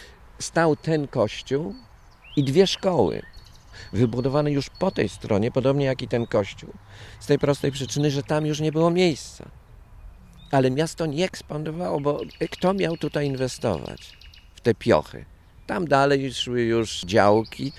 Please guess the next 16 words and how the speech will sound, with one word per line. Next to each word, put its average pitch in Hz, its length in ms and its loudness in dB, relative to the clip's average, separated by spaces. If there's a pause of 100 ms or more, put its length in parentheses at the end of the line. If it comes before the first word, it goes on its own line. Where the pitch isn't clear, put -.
(100)
przy 123 200 -2
kolejce 113 920 2
S-Bahnu 110 600 2
na 98 520 -2 (140)
Marienfelde, 104 840 0
na 95 140 -2
Teltow 107 540 0
i 101 120 -6
tak 95 200 0
dalej. 92 380 -2 (760)
Tutaj 170 260 2
była 147 220 2
wystawa, 151 600 -2
słynna 156 420 -2
wystawa 123 960 0
kolonialna 113 1080 4